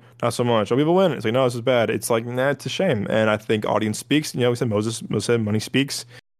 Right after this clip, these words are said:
And these last few movies have really cost them a lot of money and losses. So it's unfortunate. Now it's time to, you know, reboot, regroup, and reset. Um, I'd give it,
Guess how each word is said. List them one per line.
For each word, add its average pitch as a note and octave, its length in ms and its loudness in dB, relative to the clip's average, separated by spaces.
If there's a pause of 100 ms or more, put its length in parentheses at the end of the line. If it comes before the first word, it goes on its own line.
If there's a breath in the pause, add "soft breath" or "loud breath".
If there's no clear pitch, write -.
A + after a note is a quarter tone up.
(140)
And G#2+ 180 -2
these G2+ 140 -4
last G2+ 280 0
few - 80 -4
movies A2 180 0
have G2+ 140 -2
really G2+ 180 0
cost G#2 320 -4
them G#2 120 0
a G2 120 -2
lot G#2 460 2
of G#2+ 60 2
money G2+ 440 0
and F#2+ 320 -2
losses. G2 520 0
So F#2+ 280 -2 (400 loud breath)
it's - 100 -12
unfortunate. D#3 640 2
Now A2+ 140 2
it's A#2 100 0
time A#2 180 0
to, A#2+ 100 4
you A#2 80 2
know, A#2 160 4
reboot, B2+ 540 2
regroup, B2 520 2
and G2+ 140 -4
reset. B2 480 0 (420 loud breath)
Um, A#2 380 4
I'd C#3 280 2
give D3 200 0
it, D3 180 4